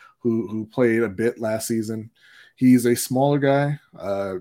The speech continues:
he was about one ninety-five or so. Uh,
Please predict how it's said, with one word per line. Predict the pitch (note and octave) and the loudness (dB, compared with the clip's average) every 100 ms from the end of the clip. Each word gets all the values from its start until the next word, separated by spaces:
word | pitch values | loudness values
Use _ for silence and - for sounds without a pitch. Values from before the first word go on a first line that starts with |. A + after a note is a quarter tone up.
| - | -10
he | A#2 | -10
was | G#2+ | -10
about | A2+ G#2 G#2 | -8 -8 -6
one | A2+ A2+ | -6 -4
ninety-five | A2 G#2+ - A2 G#2 | -4 -6 -6 -6 -4
or | G2+ | -6
so. | - G#2+ G#2 - _ _ _ - - | -6 -8 -10 -14 _ _ _ -20 -12
Uh, | G2 F#2 - | -10 -6 -8